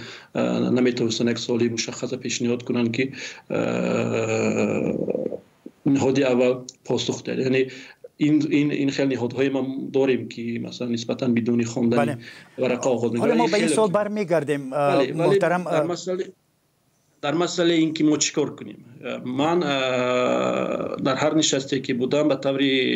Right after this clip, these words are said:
Speaker 1: مکسیمالی کوشش می‌کنم که سوال را حداقل تیزتر و خیلی تیزتر مثلاً از دیگر ژورنالیست‌ها کوشش می‌کنم، با، البته با احترام آنها کوشش می‌کنم که،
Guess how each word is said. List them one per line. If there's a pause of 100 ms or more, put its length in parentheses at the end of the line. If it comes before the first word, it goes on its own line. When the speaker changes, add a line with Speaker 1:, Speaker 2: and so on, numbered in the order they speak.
(160)
Speaker 1:
مکسیمالی
کوشش
می‌کنم
که (120)
سوال
را
حداقل (280)
تیزتر
و
خیلی
تیزتر (420)
مثلاً
از
دیگر
ژورنالیست‌ها
کوشش
می‌کنم،
با،
البته
با
احترام
آنها
کوشش
می‌کنم
که،